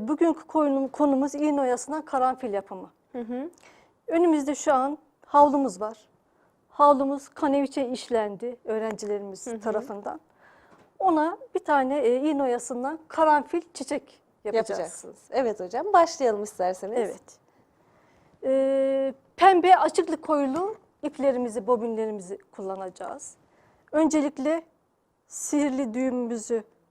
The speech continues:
Speaker 1: şöyle bir parmağımıza da atabiliriz, çift parmağımıza da atabiliriz.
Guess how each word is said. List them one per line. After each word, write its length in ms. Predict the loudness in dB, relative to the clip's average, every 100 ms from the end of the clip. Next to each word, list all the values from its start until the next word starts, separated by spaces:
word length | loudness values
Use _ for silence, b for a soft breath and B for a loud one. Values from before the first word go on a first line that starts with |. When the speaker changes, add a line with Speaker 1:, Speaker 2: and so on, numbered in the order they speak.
| _ -10
Speaker 1:
şöyle 480 | 2 4 4 0 -6 b b _
bir 100 | 6
parmağımıza 680 | 6 8 8 8 4 2 2
da 260 | 2 2 -4
atabiliriz, 800 | -8 -2 0 0 -2 -4 -6 -10
çift 280 | -6 -6 -2
parmağımıza 600 | -2 0 0 -4 -4 -6
da 160 | -6 -8 _ _ _
atabiliriz. 800 | -14 -8 -8 -8 -10 -10 -12 -16